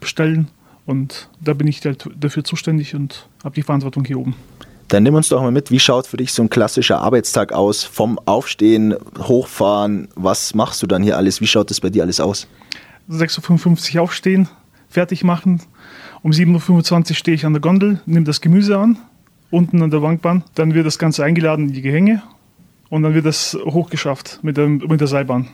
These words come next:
Speaker 1: Morgens früh verräumen wir das Ganze und dann beginnt bei uns so gesehen schon der erste Arbeitsschritt. Da backen wir Brezen auf,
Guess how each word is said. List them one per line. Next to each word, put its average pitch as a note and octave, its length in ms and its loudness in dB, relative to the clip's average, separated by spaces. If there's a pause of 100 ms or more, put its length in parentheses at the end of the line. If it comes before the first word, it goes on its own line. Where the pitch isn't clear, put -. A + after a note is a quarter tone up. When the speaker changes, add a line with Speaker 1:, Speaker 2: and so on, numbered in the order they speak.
(280)
Speaker 1:
Morgens D3+ 300 0
früh E3 240 0 (180)
verräumen E3+ 320 0
wir F#3+ 60 0
das F#3+ 180 -2
Ganze F#3+ 460 0 (640)
und D3 80 -4
dann D#3 140 2
beginnt D#3 280 2
bei D#3 80 0
uns D#3+ 220 0
so D#3 320 -6
gesehen D3+ 320 0
schon D#3 240 -4
der C#3+ 80 0
erste C#3+ 480 -2 (140)
Arbeitsschritt. C#3 720 -4
Da C#3+ 120 -2
backen C#3+ 320 -2
wir C#3 100 -2
Brezen F#3+ 360 -2
auf, F3+ 340 0